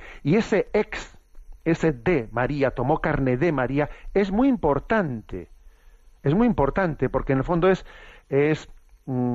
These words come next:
subrayar que la, que la encarnación, la revelación, ha tomado un camino concreto, concreto, frente a ese sincretismo de la nueva era,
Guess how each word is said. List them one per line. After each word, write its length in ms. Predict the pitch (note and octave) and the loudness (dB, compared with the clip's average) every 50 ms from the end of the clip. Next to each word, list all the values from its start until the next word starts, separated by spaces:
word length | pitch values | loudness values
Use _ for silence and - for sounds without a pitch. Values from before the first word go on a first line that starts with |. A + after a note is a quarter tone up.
| B2+ - | -2 -4
subrayar 720 | - - - C3 B2+ C3 B2+ B2+ B2+ E3+ F3 E3 E3+ - - - - - - _ _ _ _ _ _ _ _ _ - - - - - | -4 -2 0 0 2 2 2 2 2 2 0 0 -4 -8 -12 -18 -20 -20 -20 _ _ _ _ _ _ _ _ _ -20 -20 -20 -10 -4
que 280 | - D3+ C#3 C3+ C3 | 0 2 4 4 4
la, 420 | C3 C3 B2 B2 B2 A#2 B2 C3+ C3+ - | 4 2 2 0 0 -2 -4 -6 -8 -6
que 140 | - - C#3 | -2 2 2
la 140 | C3+ C3 C3+ | 4 4 2
encarnación, 640 | C3 B2+ - B2+ A#2+ - A2+ G#2+ - F#3+ F#3+ F3+ D3+ | 0 0 -2 -2 -2 -2 -2 0 0 2 2 4 2
la 80 | C3+ | 2
revelación, 600 | B2 C3 B2+ C#3 F3+ F#3 F3 D#3 - C#3+ C#3+ D3+ - | 2 0 2 2 2 2 0 0 2 0 0 0 0
ha 100 | - F3 | -2 -2
tomado 400 | - - F#3 F3+ F#3 F3 F#3 - - | 0 0 0 2 2 0 0 -2 0
un 180 | G3 F#3+ G3 F#3+ | 0 0 -2 -2
camino 600 | - - D3+ C#3 C#3 E3 F#3 F#3+ F3+ F3 E3 - | -4 -2 -2 0 0 0 0 0 0 0 0 0
concreto, 720 | - D3 C3 B2+ A#2+ - G#3 G#3+ F3+ - - - - - - - - - | 0 0 0 0 0 0 0 0 0 -2 -6 -14 -14 -14 -18 -20 -16 -8
concreto, 560 | - - A2+ G#2 - G3 G3 - - E2+ D#2+ - - - - - | -4 -4 -4 -2 0 -2 -2 -2 -2 -6 -8 -8 -10 -16 -18 -12
frente 340 | - - D3 D3 C#3+ - E3 | -4 0 0 0 2 2 0
a 40 | F3 | 0
ese 140 | - G3+ E3+ | 2 0 -2
sincretismo 960 | - - D#3 D3 C#3 - C#3 C3+ - - F#3 F3+ D3 C#3+ D#3 D#3 D#3 D#3+ D#3 | 0 0 -2 -2 0 0 0 0 0 0 0 0 0 2 2 2 4 4 4
de 80 | D3+ D3 | 4 2
la 100 | C#3+ C#3 | 2 2
nueva 360 | D3 E3 E3 C#3+ C3+ C#3 E3 | 2 2 2 2 2 2 2
era, 340 | F3+ F3 D#3+ E3 D#3+ D#3 | 2 2 2 2 0 0